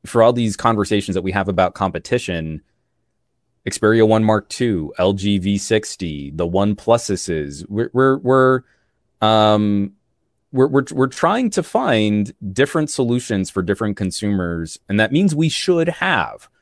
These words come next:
a different collection of features and specs at different price points. You know, the conversation gets a little,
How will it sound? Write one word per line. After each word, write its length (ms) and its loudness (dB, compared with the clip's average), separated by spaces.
a 60 -4
different 320 0
collection 540 0
of 220 -2
features 460 -6
and 120 -6
specs 420 -4
at 60 -8
different 300 -10
price 240 -6
points. 520 -18
You 100 -8
know, 160 -6
the 240 -10
conversation 460 2
gets 120 4
a 60 0
little, 320 4